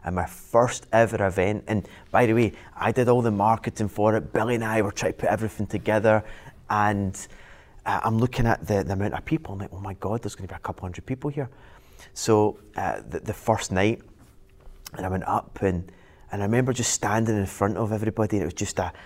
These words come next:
a sea of black suits, it looked like, <laughs> right? Like, it was just, everyone just staring at me. And, uh, I, I tried to talk. Nothing would come out. <laughs> Literally nothing would come out. And I remember seeing Billy at the back of the room, and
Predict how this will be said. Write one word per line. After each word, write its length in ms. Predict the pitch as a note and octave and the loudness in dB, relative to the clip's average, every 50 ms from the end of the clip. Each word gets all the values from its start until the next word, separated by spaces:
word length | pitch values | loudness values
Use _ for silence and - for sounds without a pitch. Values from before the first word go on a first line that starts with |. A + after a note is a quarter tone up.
| - - - | -20 -14 -8
a 80 | - F2+ | -6 -4
sea 400 | - - - - - A#2+ A2+ A#2+ | -4 -2 -2 -2 -2 0 2 2
of 220 | A2+ G2 - - | 2 2 0 -2
black 420 | G#2 F#2 F2 F2+ G2 G#2+ - - - | -4 0 2 4 6 6 6 4 0
suits, 380 | - - A2 A2 - - - | 0 4 4 4 4 2 0
it 20 | A2 | 2
looked 300 | D#2 - A2 - - A2+ | 2 2 2 2 6 8
like, 200 | A2+ A2 G#2 G#2 | 8 8 8 8
<laughs> 100 | A#2 A#2+ | 8 8
right? 280 | - C#3+ C3+ C3 A2+ - | 10 10 10 8 8 6
Like, 160 | - G#2+ G#2 | 6 6 8
it 40 | B2+ | 8
was 160 | A#2+ A2 - | 6 6 8
just, 340 | B2+ B2 A#2+ - - - - | 8 8 8 6 2 4 8
everyone 400 | C3 B2 A#2+ A#2+ A#2 A#2 A#2+ A#2 | 10 10 10 12 12 10 10 10
just 200 | - A2+ - - | 8 2 0 -2
staring 340 | - - A2 A2 A2+ A2 | 0 4 6 6 6 6
at 180 | G#2+ A2+ - - | 6 2 2 2
me. 180 | A#2 A2 G#2 - - - - - - - - - - - - - - | 0 -2 -2 -4 -8 -14 -16 -16 -16 -18 -20 -20 -20 -20 -18 -6 -2
And, 440 | G#2+ A2 A2 A2 G#2+ G#2 G2+ G2+ G2 - - - - - - - - | 0 2 2 2 2 0 0 -2 -4 -6 -8 -10 -10 -14 -14 -6 -4
uh, 320 | G#2+ G#2+ G2 - - - - - - - - | -2 -2 -2 -2 -6 -8 -12 -16 -14 -10 -8
I, 80 | A#2 - - | -8 -6 -6
I 40 | B2+ | -6
tried 260 | - - C3+ C#3+ - | -2 0 0 0 0
to 60 | B2 | 0
talk. 420 | - - F#3 C#4+ C4+ - - - - - - _ - | -2 0 2 2 0 0 -4 -10 -20 -20 -18 _ 2
Nothing 360 | B2 C3 C#3 - - D#3 D3 | 2 2 4 4 4 4 4
would 140 | C#3+ D3 - | 4 2 2
come 180 | - C#3 C#3 | 2 4 6
out. 240 | F#3 B3+ D4+ B3 - - - - - | 6 6 4 2 0 -6 -6 -2 -2
<laughs> 180 | F#3+ - - | -2 0 6
Literally 600 | - D3+ D#3 D3 F#3 F#3+ - - - F#3+ G#3 G3 | 8 10 12 12 12 12 10 6 2 4 6 8
nothing 400 | D#3+ D#3 E3 D#3 D#3+ - E3 D#3 | 8 8 8 6 6 4 2 4
would 160 | D3+ D3 D3+ | 4 2 2
come 200 | - - A#2+ A#2 | 2 2 4 6
out. 220 | C#3+ G3+ C#4 A#3 - - - - - - - - - - - - - - | 6 6 4 2 -2 -6 -10 -18 -20 -20 -20 -20 -20 -20 -20 -10 -2 2
And 260 | B2+ B2+ B2+ B2+ B2 | 4 4 4 6 4
I 40 | B2+ | 6
remember 280 | B2 B2+ C#3+ D#3 C#3+ | 6 6 6 4 4
seeing 240 | C3+ - - C3 A#2+ | 0 0 0 0 2
Billy 220 | - A#2 B2 C3+ | 4 4 4 6
at 60 | - A2 | 4 4
the 60 | A#2 | 4
back 260 | - A2+ A2+ A2+ - | 4 4 4 4 2
of 80 | A#2 G2+ | 0 2
the 80 | G2+ A2+ | 4 4
room, 120 | B2+ B2 | 4 4
and 120 | G2+ G#2 | 2 -2